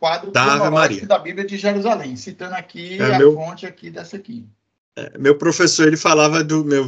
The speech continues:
Speaker 2: meu professor, ele falou, enfim, eu não sei também qual é a, a dele, eu também não lembro, nem tô com nas, nas anotações aqui, mas eu lembro claramente ele falando dos oito mil antes de Cristo,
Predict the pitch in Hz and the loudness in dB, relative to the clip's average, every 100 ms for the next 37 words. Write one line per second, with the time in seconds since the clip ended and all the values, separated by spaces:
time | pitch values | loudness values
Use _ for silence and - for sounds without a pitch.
0 | 123 131 127 135 143 147 151 147 143 131 | -4 -4 -2 0 2 6 4 4 2 4
1 | 139 156 180 185 139 147 156 147 120 113 | 4 4 4 4 2 0 -2 2 4 4
2 | 139 - 123 123 113 120 123 123 127 127 | 4 2 2 2 0 0 2 4 4 2
3 | 123 123 113 110 110 131 156 143 127 123 | 0 -4 -4 2 4 6 6 6 4 2
4 | 120 131 147 151 160 147 151 139 139 131 | 4 4 4 2 0 2 2 2 2 0
5 | 127 131 131 131 127 135 143 143 120 120 | 4 2 2 2 2 4 4 2 0 4
6 | 151 165 175 151 156 185 180 165 185 165 | 6 4 0 0 2 4 4 2 2 0
7 | - 135 127 127 120 127 123 120 117 113 | 0 0 2 -2 2 2 2 -2 0 0
8 | 107 117 110 135 202 - 147 | -2 -8 -4 0 0 -4 -10